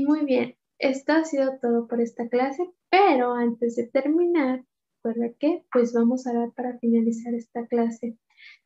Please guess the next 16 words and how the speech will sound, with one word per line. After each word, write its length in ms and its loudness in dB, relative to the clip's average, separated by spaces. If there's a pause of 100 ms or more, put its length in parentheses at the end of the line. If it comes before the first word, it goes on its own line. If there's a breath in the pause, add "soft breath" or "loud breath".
Te 100 4
doy 220 6
gracias 420 -2 (120)
por 120 -2
acompañarnos 760 0
durante 400 -2
esta 280 -8
clase. 400 -2
Espero 420 -2
que 120 -4
esta 220 -10
clase 320 -2
haya 200 -4
sido 240 0
de 160 2
bendición 680 0